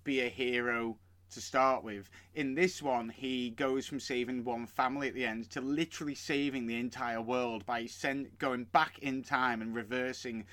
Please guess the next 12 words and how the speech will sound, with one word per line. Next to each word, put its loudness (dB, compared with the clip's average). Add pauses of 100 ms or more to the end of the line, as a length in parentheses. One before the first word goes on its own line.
(180)
the 2
actions -2
that -2 (100)
happen. -2 (400)
Uh, 4
you -2
have -2
Cyborg 2
has 0
a 0
complete -4
arc 2